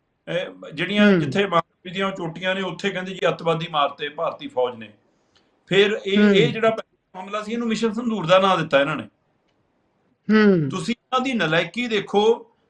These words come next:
Speaker 1: ਮਿਸ਼ਨ ਸੰਦੂਰ 'ਚ
Speaker 2: ਹੂੰ।
Speaker 1: ਜਾਂ ਮਿਸ਼ਨ ਮਹਾਦੇਵ 'ਚ ਜਿਹੜੇ ਸਾਡੇ ਫੌਜੀ ਜਵਾਨ ਸੀ ਮੂਹਰੇ ਫਰੰਟ ਤੇ,
Speaker 2: ਜੀ।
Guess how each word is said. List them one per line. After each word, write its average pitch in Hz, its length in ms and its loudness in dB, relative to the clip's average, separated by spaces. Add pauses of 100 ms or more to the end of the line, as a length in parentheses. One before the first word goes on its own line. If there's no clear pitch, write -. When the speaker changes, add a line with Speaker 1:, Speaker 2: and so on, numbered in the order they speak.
(180)
Speaker 1:
ਮਿਸ਼ਨ 185 360 -4
ਸੰਦੂਰ 208 560 0
'ਚ 196 40 6
Speaker 2:
ਹੂੰ। 180 80 2
Speaker 1:
ਜਾਂ 233 160 0
ਮਿਸ਼ਨ 208 260 -6 (240)
ਮਹਾਦੇਵ 202 320 0
'ਚ - 100 -16
ਜਿਹੜੇ 233 280 2
ਸਾਡੇ 202 280 2
ਫੌਜੀ 180 400 -4
ਜਵਾਨ 190 360 0
ਸੀ 190 240 -16 (480)
ਮੂਹਰੇ 233 220 0
ਫਰੰਟ 185 320 -2
ਤੇ, 160 260 -8 (1120)
Speaker 2:
ਜੀ। 165 380 4